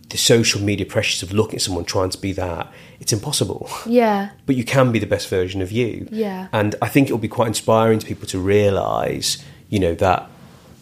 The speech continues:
Speaker 1: you've had times where you've overpicked your flaws.
Speaker 2: Mm-hmm.
Speaker 1: You know, you've had times where you've sh-,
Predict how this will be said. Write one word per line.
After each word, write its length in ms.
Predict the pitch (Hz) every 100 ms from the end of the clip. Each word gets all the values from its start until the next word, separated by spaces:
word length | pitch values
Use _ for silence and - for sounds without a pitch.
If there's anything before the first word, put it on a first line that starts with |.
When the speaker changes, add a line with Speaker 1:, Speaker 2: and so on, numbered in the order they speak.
| - - -
Speaker 1:
you've 280 | 117 113
had 180 | 107 101
times 340 | - 95 95 90
where 100 | 92
you've 180 | 90
overpicked 540 | - 92 90 - - -
your 60 | 101
flaws. 600 | 98 101 - - - -
Speaker 2:
Mm-hmm. 320 | 220 208 202
Speaker 1:
You 60 |
know, 220 | 90 85 90
you've 220 | 107 110
had 180 | 104 95
times 420 | - 90 90 90
where 400 | 98 87 85 82 - - - -
you've 180 | 98 -
sh-, 140 | -